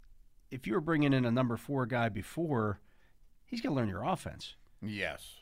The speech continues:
Speaker 2: and you gotta spend more time.
Speaker 1: You gotta spend time working with him. Now you can
Speaker 2: That's what I
Speaker 1: spend
Speaker 2: was
Speaker 1: that time
Speaker 2: thinking,
Speaker 1: working
Speaker 2: too.
Speaker 1: with Haskins.
Speaker 2: Right, like
Speaker 1: And you don't have to worry about your number four guy, and they can, they're gonna be on equal footing.
Speaker 2: He's super smart, been around the block, knows the offense back and forth.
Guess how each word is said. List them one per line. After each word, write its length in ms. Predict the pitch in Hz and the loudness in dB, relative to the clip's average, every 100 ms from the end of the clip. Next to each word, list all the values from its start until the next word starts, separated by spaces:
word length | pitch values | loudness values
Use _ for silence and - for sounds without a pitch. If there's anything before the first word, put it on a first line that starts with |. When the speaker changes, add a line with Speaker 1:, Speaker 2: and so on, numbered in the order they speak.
| - | -8
Speaker 2:
and 140 | 117 | -4
you 60 | 110 | -2
gotta 80 | 98 | -4
spend 220 | 113 101 | -4 -6
more 140 | 98 | -6
time. 380 | 92 101 95 92 | -6 -6 -4 -2
Speaker 1:
You 60 | 185 | 2
gotta 140 | 175 | 2
spend 280 | 135 131 113 | 2 2 4
time 280 | 139 135 123 | 6 6 6
working 300 | 139 151 156 | 4 4 2
with 160 | 151 | 2
him. 120 | 160 143 | 4 4
Now 140 | 160 | 6
you 120 | 202 | 6
can 80 | 196 | 4
Speaker 2:
That's 120 | 165 | 2
what 80 | 135 | 6
I 40 | 170 | 6
Speaker 1:
spend 80 | 160 | 8
Speaker 2:
was 120 | 156 | 4
Speaker 1:
that 60 | 104 | 6
time 200 | 165 151 | 6 6
Speaker 2:
thinking, 60 | |
Speaker 1:
working 200 | 147 139 | 6 4
Speaker 2:
too. 40 | 120 | 2
Speaker 1:
with 100 | 110 | 2
Haskins. 720 | 180 233 - 127 110 113 113 | 4 4 2 0 0 0 -2
Speaker 2:
Right, 380 | 127 120 95 80 - 104 | 0 0 0 -8 -16 -10
like 320 | 113 104 - - | -8 -8 -12 -2
Speaker 1:
And 480 | 156 147 143 135 139 | 4 6 6 6 4
you 140 | 139 180 | 4 4
don't 160 | 185 | 6
have 160 | 170 165 | 4 2
to 80 | 160 | 0
worry 240 | 170 208 | 2 0
about 260 | 156 147 135 | 4 4 4
your 60 | |
number 200 | 139 135 | 2 0
four 300 | 117 170 202 | -2 -2 0
guy, 220 | 143 123 131 | 2 0 2
and 100 | 139 | 2
they 100 | 165 | 2
can, 160 | 202 170 | 0 0
they're 180 | 156 190 | 0 2
gonna 180 | 185 180 | 2 2
be 160 | 175 | 2
on 120 | 175 147 | 4 2
equal 240 | 139 160 | 2 -4
footing. 320 | - 214 160 - - - | -2 -4 -4 -12 -4 -2
Speaker 2:
He's 120 | 117 - | -2 -2
super 240 | 147 131 | -2 -2
smart, 420 | 113 110 110 95 | -2 0 0 0
been 140 | 113 113 | -2 -2
around 180 | 113 | -2
the 60 | 110 | -2
block, 380 | 98 101 98 101 - - 104 | -2 0 0 -2 -8 -14 -6
knows 260 | 107 113 | -4 -4
the 180 | 107 104 | -4 -2
offense 340 | 98 - 104 | -2 -4 -8
back 260 | - 95 95 | -6 -8 -8
and 80 | 92 | -10
forth. 360 | 98 92 90 | -8 -8 -8